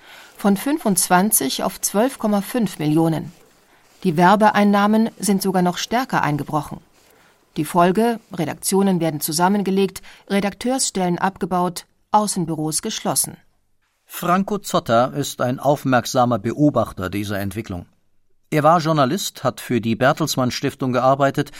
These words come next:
Speaker 2: und ist jetzt Geschäftsführer des Deutschen Wissenschaftsjournalistenverbands W P K.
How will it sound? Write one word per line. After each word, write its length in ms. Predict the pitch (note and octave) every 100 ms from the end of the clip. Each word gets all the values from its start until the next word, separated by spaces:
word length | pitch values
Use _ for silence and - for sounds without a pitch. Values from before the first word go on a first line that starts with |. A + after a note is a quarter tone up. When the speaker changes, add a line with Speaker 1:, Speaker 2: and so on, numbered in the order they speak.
| - -
Speaker 2:
und 140 | C#3+
ist 180 | D3+ -
jetzt 320 | D3+ - -
Geschäftsführer 880 | C#3 - E3+ - - - D3+ C#3+ C#3+
des 220 | C3+ -
Deutschen 420 | C3 C3+ - C#3
Wissenschaftsjournalistenverbands 1800 | E3+ C#3+ - A#2 - - A#2+ A#2 C#3 - B2 A#2 B2+ A#2 C3+ D#3 - - -
W 220 | C3 C3
P 180 | - B2+
K. 340 | - A#2